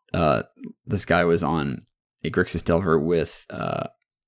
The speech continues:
what's it called? We ended up doing a lot of one-for-one trading 'cause he was just chunking in with, uh,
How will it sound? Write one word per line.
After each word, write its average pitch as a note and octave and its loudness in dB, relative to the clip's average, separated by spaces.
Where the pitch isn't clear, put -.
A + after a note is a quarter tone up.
what's - -8
it - -4
called? - -2
We G#2 6
ended G2+ 6
up - -8
doing G2 4
a F2+ 4
lot E2+ 6
of D#2+ 4
one-for-one D#2 2
trading D#2+ 2
'cause - -4
he - 4
was F2+ 6
just E2+ -2
chunking F2+ 2
in E2 2
with, D2+ -2
uh, - -2